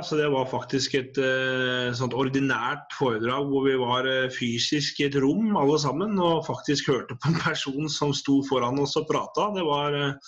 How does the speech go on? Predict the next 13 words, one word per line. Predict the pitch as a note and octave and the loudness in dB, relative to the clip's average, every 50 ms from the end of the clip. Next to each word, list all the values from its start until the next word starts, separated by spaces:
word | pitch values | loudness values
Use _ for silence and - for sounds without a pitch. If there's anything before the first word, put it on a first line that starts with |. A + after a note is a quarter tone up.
| - - - - - - - | -16 -14 -12 -14 -10 -4 0
det | C#3+ D3+ | 2 2
begynner | E3+ D#3 C3+ C#3 | 4 4 4 2
å | D3 D3+ | 2 2
bli | D3 D3 | 2 0
en | C#3+ | 0
stund | D3 - B2+ B2 A#2+ | -2 -2 -2 -2 -2
siden, | B2 E3+ F3+ G3 F#3+ | -2 0 0 2 2
men | F#3 F#3 F3 | 2 0 0
jeg | F3 E3 | -2 -2
husker | - - - C#3+ | -4 -4 -4 -2
det | D#3 D3 D3 | -2 0 0
fortsatt. | C#3 B2 - E3 G3 G3+ - _ _ _ _ _ - - - - - - - - - - - - - - - C#3+ | 0 0 0 -2 -2 -4 -6 _ _ _ _ _ -20 -20 -18 -18 -16 -16 -14 -14 -14 -14 -14 -14 -12 -6 -2 0
Eh, | D3+ D#3 D#3+ D#3+ E3 E3 E3 E3 E3 E3 E3 | 2 2 2 2 2 2 2 0 0 -2 -6